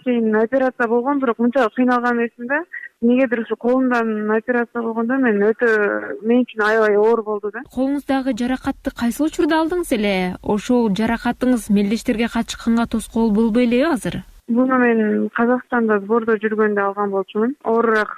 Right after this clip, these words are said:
Speaker 1: менен иштеп атып, ошо күрөшүп атып, ооруп алган болчумун. Андан кийин жүрүп, жүрүп отуруп, ошо, ошо меники неме болуп калган да, привычный вывих.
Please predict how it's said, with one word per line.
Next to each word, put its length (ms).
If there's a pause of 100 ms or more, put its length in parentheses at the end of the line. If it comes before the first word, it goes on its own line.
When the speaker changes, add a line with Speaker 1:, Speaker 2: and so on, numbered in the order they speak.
Speaker 1:
менен 200
иштеп 240
атып, 340
ошо 220
күрөшүп 320
атып, 260
ооруп 320
алган 240
болчумун. 400
Андан 260
кийин 280
жүрүп, 260
жүрүп 220
отуруп, 260
ошо, 220 (420)
ошо 220
меники 340
неме 180
болуп 220
калган 240
да, 60
привычный 500
вывих. 320